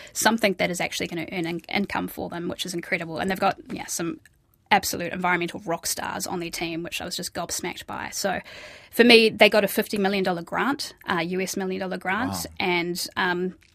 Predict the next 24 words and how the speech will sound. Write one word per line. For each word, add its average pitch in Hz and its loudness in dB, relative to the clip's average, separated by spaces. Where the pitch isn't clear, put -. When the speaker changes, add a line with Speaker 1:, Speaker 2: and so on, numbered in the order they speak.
Speaker 1:
for - 2
me, 220 6
that 175 4
was, 185 2
like, 170 4
kind 202 2
of, 185 0
<laughs> - 2
I 240 12
really 269 10
needed 240 8
that 392 10
at - 10
the 294 12
end 240 12
of 220 6
the 233 6
two 214 6
weeks, 240 2
that 196 6
really 196 2
good 196 2
news, 214 2
because, 202 -2